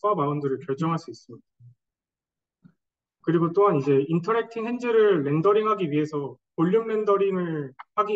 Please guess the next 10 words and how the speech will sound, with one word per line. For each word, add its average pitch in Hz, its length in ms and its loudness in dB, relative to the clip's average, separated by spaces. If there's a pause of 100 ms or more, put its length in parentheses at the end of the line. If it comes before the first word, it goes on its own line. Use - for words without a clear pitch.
이전에 160 340 -2 (500)
오브젝트 196 480 0
컴포지션이 208 920 -2
필요하다고 202 540 0
하는데 160 380 -4 (1500)
이게 156 500 0 (520)
이제 143 380 -2 (280)
캐노니컬 294 520 0
널프가 143 640 -2
각 - 180 -12